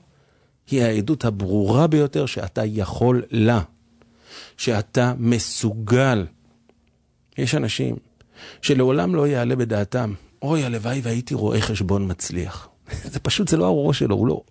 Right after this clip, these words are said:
אם אדם לא מגיע למחשבה הזו, כנראה שאולי אין לו את הכוחות לשם. אבל אם עלתה בלבך איזושהי מחשבה שהיית רוצה להיות במקום מסוים, במעמד מסוים, ביכולות מסוימות, עצם זה שעלתה המחשבה בלבך,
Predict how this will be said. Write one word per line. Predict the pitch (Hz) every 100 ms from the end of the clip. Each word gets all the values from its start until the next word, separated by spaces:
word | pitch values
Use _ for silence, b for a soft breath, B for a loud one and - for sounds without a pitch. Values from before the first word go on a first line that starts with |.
| B B B B _ _ _ _ _ _ _ _ _ _ _ _ _ _ -
אם | 131
אדם | 113 117 156 151
לא | 127
מגיע | 117 101 113
למחשבה | 104 92 85 - 82 90
הזו, | 90 110
כנראה | - 135 143 196 208
שאולי | - 131 135
אין | - 120
לו | 120
את | 113
הכוחות | 110 107 104 -
לשם. | - - 67 107 - _ B B B B -
אבל | 123 147
אם | 147
עלתה | 131 160 226
בלבך | 247 240 165 202
איזושהי | 190 185 190 - 170
מחשבה | 170 135 - 120 113
שהיית | - 104 151
רוצה | 170 160 170
להיות | 160 143
במקום | 135 123 - 151 143
מסוים, | - 110 101
במעמד | 104 117 123 131 135 170 156
מסוים, | 143 - 117 104 - - _ _ _ _ _ _ _ -
ביכולות | 147 147 127 151 156 185 -
מסוימות, | 135 - 113 104 95 -
עצם | 143 170 160
זה | 180
שעלתה | 175 156 139 - 185
המחשבה | 185 175 165 170 160 160
בלבך, | 160 156 135